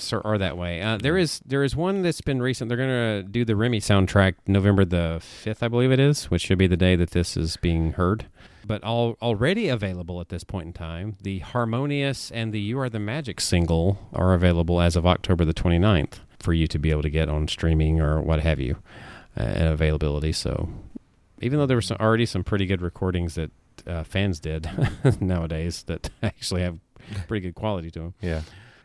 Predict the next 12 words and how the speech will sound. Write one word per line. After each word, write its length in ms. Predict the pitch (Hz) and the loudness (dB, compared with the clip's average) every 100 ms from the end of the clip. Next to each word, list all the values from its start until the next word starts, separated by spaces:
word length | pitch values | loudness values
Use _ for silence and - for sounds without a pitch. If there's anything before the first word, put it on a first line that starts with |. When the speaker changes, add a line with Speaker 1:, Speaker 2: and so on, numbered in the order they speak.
| _ _ - | _ _ -4
Speaker 1:
There 100 | 117 | -2
was 160 | 113 | 0
an, 340 | 120 117 113 107 | 0 0 -2 -4
apparently 300 | 151 196 220 | -2 -2 0
another 340 | 151 120 147 110 | 0 2 0 -2
guest 440 | 80 104 120 - | -2 0 0 -4
fight 380 | - 117 123 87 | -4 -2 -2 -2
documented 600 | 101 113 117 117 117 110 | -2 -2 -4 -2 -2 -4
aboard 920 | 95 92 _ - 101 101 107 107 95 | -8 -10 _ -20 -8 -4 0 -2 -2
the 280 | 92 90 85 | -4 -4 -4
ferry 340 | - 95 113 | -6 -4 -4
boat 320 | 127 165 160 | -4 -6 -8